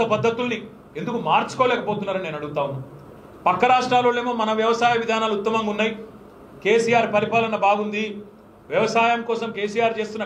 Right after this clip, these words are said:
కార్యక్రమాలు, రైతు బంధు, రైతు బీమా, ఇరవై నాలుగు గంటల కరెంటు, ఊరూరికి కొనుగోలు కేంద్రం, బ్రహ్మాండంగా ఇవన్నీ కూడా బాగున్నాయి, ఇవి మేము అమలు చేస్తాం,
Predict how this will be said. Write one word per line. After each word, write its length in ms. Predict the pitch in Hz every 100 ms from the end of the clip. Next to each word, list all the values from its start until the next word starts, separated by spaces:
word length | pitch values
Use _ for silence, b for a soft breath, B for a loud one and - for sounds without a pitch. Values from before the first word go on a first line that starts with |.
| 190
కార్యక్రమాలు, 480 | 208 208 220 220 - - - - - - 147
రైతు 200 | 208 226 220
బంధు, 220 | 220 220 208 190
రైతు 200 | 208 226
బీమా, 220 | 220 226 220 - - - 156
ఇరవై 180 | 202 220
నాలుగు 200 | 220 220
గంటల 180 | 214 208 185
కరెంటు, 320 | 202 226 233 220 - - - - 175
ఊరూరికి 360 | 196 233 226 220
కొనుగోలు 340 | 208 214 233 226 202
కేంద్రం, 300 | 226 240 226 - - - -
బ్రహ్మాండంగా 480 | 180 190 233 247 240
ఇవన్నీ 180 | 226 214 220
కూడా 140 | 208 180
బాగున్నాయి, 380 | 208 226 233 233 - - -
ఇవి 100 | 180 175
మేము 160 | 190 240
అమలు 180 | 240 233
చేస్తాం, 320 | 226 226 226